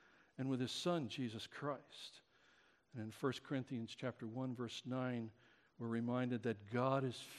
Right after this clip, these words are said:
faithful, through whom you were called into fellowship with his Son, Jesus Christ our Lord. So the first three, justification, enjoying that,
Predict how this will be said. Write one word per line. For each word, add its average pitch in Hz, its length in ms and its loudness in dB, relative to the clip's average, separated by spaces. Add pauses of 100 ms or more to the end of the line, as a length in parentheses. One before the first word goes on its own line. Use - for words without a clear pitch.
faithful, 131 520 -4 (960)
through 131 160 8
whom 160 340 4
you 143 140 6
were 120 140 2
called 117 720 0
into 127 180 -2
fellowship 110 840 0 (380)
with 123 140 2
his 113 160 2
Son, 117 680 0 (500)
Jesus 160 600 0
Christ - 640 -2 (100)
our 107 240 -10
Lord. 117 220 -10 (1300)
So - 160 -8
the 117 80 -6
first 160 360 2
three, 131 220 -2 (160)
justification, - 880 -4 (500)
enjoying 127 800 2 (100)
that, - 440 -18